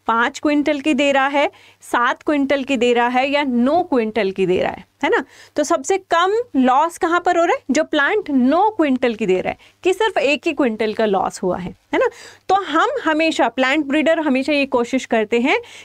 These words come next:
कि इस लॉस को हमेशा कोशिश करें मिनिमाइज करने की, कम करने की। तीन तरीकों से इस, अ, लॉस को मिनिमाइज किया जा सकता है।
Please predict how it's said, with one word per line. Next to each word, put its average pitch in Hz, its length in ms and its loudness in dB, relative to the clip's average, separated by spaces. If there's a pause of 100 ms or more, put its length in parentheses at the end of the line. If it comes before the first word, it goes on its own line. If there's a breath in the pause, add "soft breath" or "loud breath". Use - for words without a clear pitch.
कि 330 60 0
इस 339 140 0
लॉस 277 500 2
को 330 240 2
हमेशा 277 580 0 (260)
कोशिश 262 380 0
करें 285 300 0
मिनिमाइज 240 760 0
करने 226 400 0
की, 285 220 0 (440 loud breath)
कम 339 260 0
करने - 360 -2
की। - 200 -10 (880)
तीन 349 240 2
तरीकों 349 440 2
से 320 280 2
इस, 269 220 -2 (220)
अ, 233 200 2
लॉस 254 440 0
को 277 160 0
मिनिमाइज 233 540 0
किया 202 240 0
जा 190 180 0
सकता 214 300 -2
है। 262 280 0